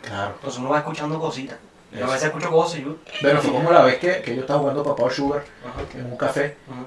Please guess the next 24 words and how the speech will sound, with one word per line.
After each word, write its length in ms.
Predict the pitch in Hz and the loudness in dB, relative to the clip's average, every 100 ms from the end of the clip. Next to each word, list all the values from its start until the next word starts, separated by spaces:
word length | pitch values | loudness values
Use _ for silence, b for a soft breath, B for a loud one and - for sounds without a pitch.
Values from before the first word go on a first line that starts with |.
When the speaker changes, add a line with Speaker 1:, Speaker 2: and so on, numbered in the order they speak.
| - | -8
Speaker 1:
y 80 | 117 | -2
yo 140 | 120 | 2
veo 180 | 127 143 | 4 4
que 80 | 151 | 2
está 360 | 143 127 127 | 0 0 0
este 200 | 139 127 143 143 | -2 0 2 2
señor, 460 | 135 139 135 131 - - | 0 -2 -2 -2 -6 -12
que 160 | 120 | -12
claramente 460 | 113 110 120 139 135 | -4 0 0 -2 -2
era 80 | 135 | -2
un 60 | |
sugar, 320 | 135 151 147 147 | 0 2 4 4
hablando 280 | 120 117 135 | 2 0 0
con 120 | 143 | -2
esta 140 | 123 135 | -2 -4
mujer 240 | 120 117 | -6 -8
que 80 | 127 | -8
claramente 440 | 131 127 127 127 | -6 -6 -8 -8
era, 640 | 135 - 120 117 123 123 123 | -8 -6 -6 -6 -2 -2 -2
Speaker 2:
Una 40 | 127 | -4
Speaker 1:
era 120 | 131 | 0
Speaker 2:
baby. 220 | 135 135 | 2 2
Speaker 1:
su 60 | 123 | 0
objetivo. 480 | 123 - 151 143 | -2 0 0 0